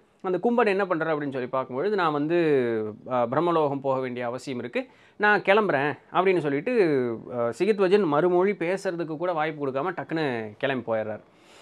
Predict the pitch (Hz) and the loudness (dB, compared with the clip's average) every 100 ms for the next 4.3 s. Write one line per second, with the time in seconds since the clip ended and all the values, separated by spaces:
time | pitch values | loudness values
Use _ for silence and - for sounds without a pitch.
0 | - - 277 262 233 220 190 240 220 180 | -10 0 2 4 4 4 4 4 2 2
1 | 151 139 202 208 185 190 180 175 160 175 | 2 0 -2 0 0 0 0 0 0 0
2 | 185 160 147 156 143 143 135 170 202 - | -2 -2 -4 0 2 2 2 -2 -4 -4
3 | 175 151 135 - 170 185 170 185 170 147 | -2 -4 -8 -6 2 4 4 2 2 0
4 | 131 127 165 | 0 0 -2